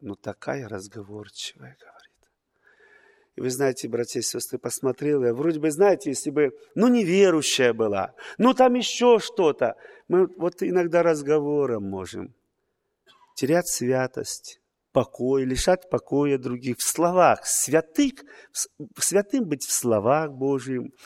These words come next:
А что такое святое слово? Это доброе слово. "Покажите вере вашей добродетель".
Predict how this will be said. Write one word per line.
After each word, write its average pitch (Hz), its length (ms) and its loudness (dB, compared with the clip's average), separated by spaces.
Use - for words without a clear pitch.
А 175 100 4
что - 220 -2
такое 143 320 -4
святое 131 540 -4
слово? 104 540 -4
Это 170 240 0
доброе 139 800 -2
слово. 104 500 -2
"Покажите 233 720 4
вере 196 340 4
вашей 156 360 0
добродетель". 120 840 -2